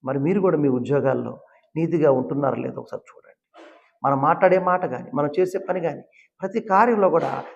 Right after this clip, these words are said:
నీతివంతులుగా ఉంటున్నామా లేదా, యథార్థవంతులుగా ఉంటున్నామా లేదా అని చూసుకోండి. ఒకవేళ నీవు, నీవు నీతివంతుడిగా ఉన్నట్లయితే చూడండి, ఇక్కడ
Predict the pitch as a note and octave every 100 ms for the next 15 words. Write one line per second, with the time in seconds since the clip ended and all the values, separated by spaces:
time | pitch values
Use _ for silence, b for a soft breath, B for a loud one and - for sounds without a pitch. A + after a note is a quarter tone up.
0 | _ E3+ A#3 A#3 G#3 G3 F3+ E3 C#3+ C#3+
1 | D#3+ D#3+ D#3+ D3+ - - _ _ _ _
2 | _ - C#3+ G3 G3 F#3+ F#3+ G3+ F#3 E3+
3 | F3 F3 D3+ B2+ B2 - B2+ - A#2+ -
4 | A2+ G#2+ - b b - B2+ C#3+ F3+ F3
5 | D3+ C3+ B2+ C3+ C3+ B2+ D3+ A3 G3+ E3
6 | D#3 D3 C3+ B2 B2+ A#2+ - A2+ - G2
7 | F2 _ _ _ _ - E3 D3 B2+ A2+